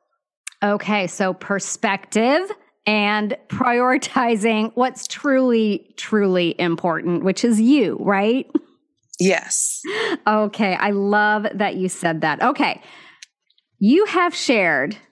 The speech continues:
Speaker 1: when we were talking before, so many tips. So there's a lot of students listening that have chronic illness of all different types. So I'm just gonna let you run through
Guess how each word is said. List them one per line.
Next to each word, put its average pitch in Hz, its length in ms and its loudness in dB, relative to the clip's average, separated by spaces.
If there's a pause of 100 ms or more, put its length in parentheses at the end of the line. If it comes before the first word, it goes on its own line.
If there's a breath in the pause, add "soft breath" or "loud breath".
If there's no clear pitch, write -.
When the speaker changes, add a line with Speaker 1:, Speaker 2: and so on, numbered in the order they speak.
(160)
Speaker 1:
when 208 180 2
we 208 120 4
were 214 80 2
talking 240 480 2
before, 196 560 0
so 277 760 0
many 262 380 2
tips. - 680 -6 (640 soft breath)
So 190 420 0
there's 233 220 2
a 240 80 2
lot 202 320 2
of 277 100 -2
students 240 580 0
listening 196 720 0
that 170 260 0
have 175 640 0
chronic 185 560 -2
illness 269 560 2 (100)
of 202 240 0 (220)
all 294 360 2
different 233 460 -2
types. 147 560 -4 (320 loud breath)
So 196 800 0 (600)
I'm 233 180 4
just 427 220 -2
gonna 330 200 2
let 277 240 0
you 247 200 2
run 254 300 2
through 214 640 2